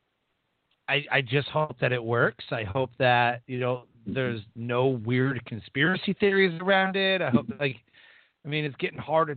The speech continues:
Speaker 1: tell with, like, media and people posting online, and, uh, you got doctors saying one thing, you got doctors saying another, you got people saying one thing, you got people saying another, you got this, and,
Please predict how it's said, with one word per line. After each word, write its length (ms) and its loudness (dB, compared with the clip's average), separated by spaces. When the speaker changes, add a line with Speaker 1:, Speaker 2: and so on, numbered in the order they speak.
Speaker 1:
tell 340 2
with, 240 -4
like, 200 -8
media 920 2
and 200 -10
people 580 -6
posting 360 -2
online, 720 2
and, 640 -6
uh, 340 -6
you 140 -6
got 240 0
doctors 420 0
saying 240 2
one 300 4
thing, 260 2
you 80 -6
got 140 -6
doctors 480 -2
saying 220 -6
another, 420 2
you 160 -4
got 200 -4
people 300 -12
saying 220 -10
one 180 -10
thing, 200 -8
you 60 -4
got 120 -6
people 280 -8
saying 200 -2
another, 360 -2
you 140 -8
got 140 -12
this, 120 -12
and, 160 -6